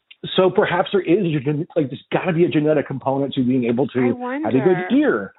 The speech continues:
Speaker 1: Well, actually, no, that's it. That's right, actually. In terms of at least,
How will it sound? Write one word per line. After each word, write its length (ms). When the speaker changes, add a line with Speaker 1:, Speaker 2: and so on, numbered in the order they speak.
Speaker 1:
Well, 120
actually, 200
no, 160
that's 180
it. 200
That's 180
right, 180
actually. 300
In 80
terms 260
of 120
at 100
least, 260